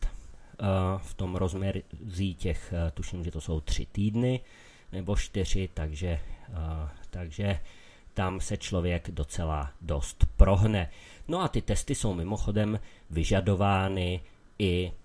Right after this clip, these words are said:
když jde člověk, eh, do obchodu, teda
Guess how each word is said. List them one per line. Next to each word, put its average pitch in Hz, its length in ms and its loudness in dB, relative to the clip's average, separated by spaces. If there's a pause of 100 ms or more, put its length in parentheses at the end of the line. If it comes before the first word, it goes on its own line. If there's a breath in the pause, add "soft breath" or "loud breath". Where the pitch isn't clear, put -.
(160)
když 76 300 -8
jde 87 140 -2
člověk, 85 720 -2
eh, 85 220 2 (140)
do 80 320 -2
obchodu, 101 800 6 (240)
teda 80 440 -2